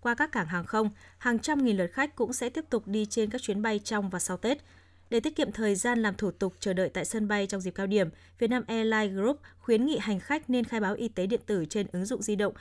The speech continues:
P C covid trước khi lên sân bay. Đây là yêu cầu bắt buộc trước khi thực hiện chuyến bay nội địa. Thời điểm thuận tiện nhất để khai báo y tế là trong vòng hai mươi tư giờ trước giờ chuyến bay khởi hành và thực hiện trước khi hành khách lên sân bay.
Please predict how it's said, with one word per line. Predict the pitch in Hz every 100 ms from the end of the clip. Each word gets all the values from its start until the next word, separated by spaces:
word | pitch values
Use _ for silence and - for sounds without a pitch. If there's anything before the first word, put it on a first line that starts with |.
| - -
P |
C | 226 214 214
covid | 208 196 262 285
trước | 277 269
khi | 226
lên | 208
sân | 202 190
bay. | 196 190 - - - -
Đây | 214 220
là | 202
yêu | 185 214
cầu | 208 185
bắt | 254 285
buộc | 220 202 196
trước | 285
khi | 294
thực | 220 165
hiện | 190 - -
chuyến | 214 196
bay | 254 226
nội | 208 180
địa. | 202 - - - - -
Thời | 285
điểm | 262 208
thuận | 233 -
tiện | 262 202 262
nhất | 349
để | 202
khai | 185 214
báo | 190
y | 240 240
tế | 214 190
là | 254 240
trong | 240
vòng | 214 185
hai | 214 240
mươi | 233
tư | 233
giờ | 196 202 185 - - -
trước | 330 359
giờ | 233 233 190
chuyến | - 196
bay | 240 226
khởi | - 180
hành | 170 185 175 - -
và | 254
thực | 247 220
hiện | 220 214
trước | 339 -
khi | 277
hành | 220
khách | 180 269 240
lên | 214
sân | 214 202
bay. | 202 185